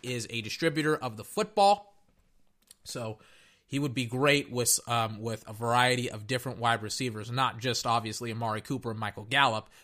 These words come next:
but Michael Pittman Junior, Chase Claypool, and obviously Devin Duvernay.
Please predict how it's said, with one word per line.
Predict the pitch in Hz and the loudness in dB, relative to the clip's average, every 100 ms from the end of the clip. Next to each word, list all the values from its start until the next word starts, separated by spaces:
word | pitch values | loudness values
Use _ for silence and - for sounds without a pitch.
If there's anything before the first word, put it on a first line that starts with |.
| - | -18
but | 104 | -10
Michael | 113 120 120 | -4 -4 -4
Pittman | 143 127 143 | -8 -6 -6
Junior, | 147 247 202 113 101 | 0 2 2 -2 -6
Chase | - 123 - | -4 0 0
Claypool, | - 247 220 - 101 101 | 4 4 4 -2 -6 -8
and | 113 | -4
obviously | 117 120 113 123 110 | -2 0 -4 -6 -6
Devin | 113 107 107 | -6 -6 -8
Duvernay. | 104 98 - 50 | -10 -12 -16 -16